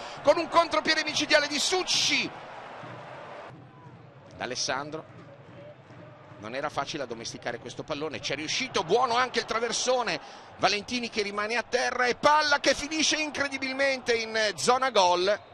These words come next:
C'è stato uno scontro in area di rigore abbastanza violento tra Valentini e Granoce. De Silvestro,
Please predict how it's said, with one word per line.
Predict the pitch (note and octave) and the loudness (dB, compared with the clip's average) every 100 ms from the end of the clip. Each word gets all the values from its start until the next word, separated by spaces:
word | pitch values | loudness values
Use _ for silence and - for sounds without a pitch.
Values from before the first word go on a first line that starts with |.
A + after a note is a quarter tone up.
| - - | -18 -8
C'è | - | -4
stato | F#3+ G3 | -4 -4
uno | F#3 E3+ D#3+ | -4 -2 -2
scontro | D3+ - G#3 G#3 E3+ D3 | -2 0 -2 -2 -6 -6
in | D#3 | -4
area | D#3+ D#3+ | -4 -4
di | D#3+ | -4
rigore | D#3+ E3+ F#3 D3+ | -6 -2 0 0
abbastanza | B2 C#3+ - F3+ - E3 | 0 -2 0 -2 -2 -4
violento | F3+ F3 D#3+ D3 C3+ | -2 -2 -4 -4 -6
tra | C3+ C3 B2+ G#2 - - - - | -4 0 0 0 -8 -20 -20 -18
Valentini | - C#3 D#3+ D#3 G3 G3 F#3 E3 C#3+ G#2 - | -2 -2 -2 -6 -8 -6 -4 -4 -4 -6 -6
e | D3 D3 C#3+ C3 B2+ A2+ - - - | -4 -2 -2 -2 -4 -6 -10 -18 -4
Granoce. | E3+ G#3 E3 G#2+ - - - - - - - - - - - - - - - - - - - - - - - - | -2 0 -2 -4 -4 -6 -8 -20 -20 -20 -20 -20 -20 -20 -20 -20 -20 -20 -20 -20 -20 -20 -20 -20 -20 -20 -20 -10
De | D3+ | -6
Silvestro, | E3+ C3+ C#2 - - | -6 -8 -10 -12 -18